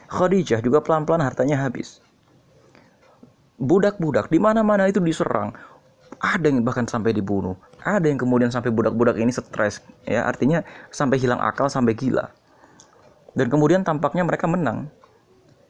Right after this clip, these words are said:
Tapi kemudian ketika hawa menang ini hilang, gitu ya. Ketika hawa kekalahan itu datang. Ketika kita pesimis karena, waduh, mereka menguasai segala penjuru. Mereka punya harta, mereka punya pengikut, mereka punya banyak orang.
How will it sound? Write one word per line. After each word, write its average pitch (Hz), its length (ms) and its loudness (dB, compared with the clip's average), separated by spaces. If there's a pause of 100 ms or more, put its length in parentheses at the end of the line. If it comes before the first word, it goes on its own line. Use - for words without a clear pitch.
Tapi 170 240 -2
kemudian 190 320 2
ketika 180 320 2
hawa 165 320 2
menang 180 320 2
ini 147 160 2
hilang, - 320 -6 (240)
gitu 110 240 0
ya. 131 80 -2 (240)
Ketika 160 240 -2
hawa 185 560 2
kekalahan 151 560 -2
itu 143 80 -2
datang. 107 480 -6 (640)
Ketika 185 320 0
kita 160 400 -2 (320)
pesimis 156 560 0
karena, 110 240 -2
waduh, 131 240 -2 (160)
mereka 185 240 0
menguasai 185 560 2
segala 156 320 -2
penjuru. 151 480 -4 (500)
Mereka 180 320 0
punya 160 240 0
harta, - 480 -2
mereka 175 240 2
punya 185 240 2
pengikut, 156 400 -2
mereka 196 320 0
punya 175 160 0
banyak 139 240 0
orang. 120 320 -2